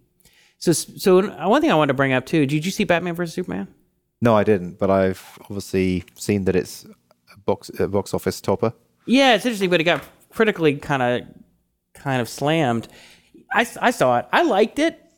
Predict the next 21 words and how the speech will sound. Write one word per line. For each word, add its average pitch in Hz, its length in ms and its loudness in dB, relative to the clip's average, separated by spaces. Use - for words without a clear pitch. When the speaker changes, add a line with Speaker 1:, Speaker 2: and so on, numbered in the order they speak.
Speaker 2:
<laughs> - 340 -4
Speaker 1:
but 196 640 4
I 214 80 8
like 185 200 4
superhero 190 440 0
movies 196 400 -4
Speaker 2:
Yeah. 190 180 6
Speaker 1:
generally. 180 480 0
Um, 143 580 0
I 147 120 -2
mean, 147 140 0
I'm, 165 180 0
I'm 175 200 0
more 175 220 4
a 139 40 -2
fan 139 280 -2
of 117 120 -2
the, 113 120 0
of 107 320 -2
the 117 100 2
Marvel 123 880 0